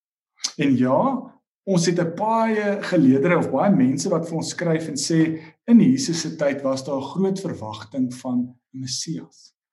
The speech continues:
Maar ons kan dit maar net aanneem dat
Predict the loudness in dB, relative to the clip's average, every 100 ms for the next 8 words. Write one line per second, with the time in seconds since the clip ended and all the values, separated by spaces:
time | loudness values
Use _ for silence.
0 | _ -20 _ -2 2 2 0 -6 -6 -2
1 | 0 4 4 2 0 0 4 4 4 0
2 | -2 -6